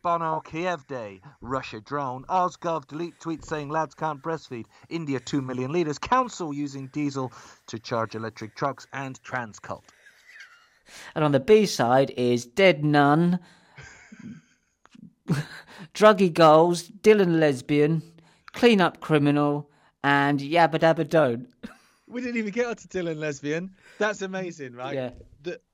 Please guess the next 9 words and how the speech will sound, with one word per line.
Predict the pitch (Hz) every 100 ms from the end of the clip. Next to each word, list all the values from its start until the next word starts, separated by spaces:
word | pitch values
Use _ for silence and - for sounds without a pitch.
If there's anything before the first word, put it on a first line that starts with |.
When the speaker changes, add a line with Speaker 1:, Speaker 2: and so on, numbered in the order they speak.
| _ _ 135
Speaker 1:
the | 175 180
adventure | 165 147 202 202 131 113 101 92
from | _ 135 135 131
Dylan | 175 170 151 147 123
Mulvaney | 139 131 131 127 107 104
being | 117 117 113 -
a | 117
gay | 127 120
man | 107 92 95 95